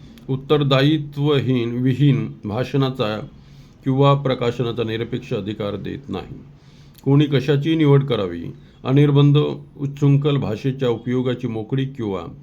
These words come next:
जे या स्वातंत्र्याचा दुरुपयोग करतात त्यांना शिक्षा." म्हणून असे म्हणणे की अमेरिकेत मूलभूत अधिकार निरपेक्ष आहेत आणि संविधानाच्या मसुद्यात ते तसे नाहीत, हे चूक आहे.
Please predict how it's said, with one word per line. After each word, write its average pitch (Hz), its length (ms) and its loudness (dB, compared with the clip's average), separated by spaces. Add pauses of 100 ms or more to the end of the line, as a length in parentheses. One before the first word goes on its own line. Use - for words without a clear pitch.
(480)
जे 127 100 2
या 135 120 6
स्वातंत्र्याचा 135 640 0
दुरुपयोग 120 540 -2
करतात 104 380 -4
त्यांना 101 280 -4
शिक्षा." - 420 -12 (580)
म्हणून 139 380 2
असे 135 160 -2
म्हणणे 120 380 0
की 98 200 -8 (520)
अमेरिकेत 143 540 4
मूलभूत 127 400 0
अधिकार 123 340 -2
निरपेक्ष 120 540 -2
आहेत 101 220 -2 (540)
आणि 123 200 0
संविधानाच्या 131 680 0
मसुद्यात 110 500 -2 (120)
ते 107 80 -6 (100)
तसे 107 220 -4
नाहीत, 98 380 -6
हे 104 100 -10
चूक - 280 -12
आहे. - 200 -14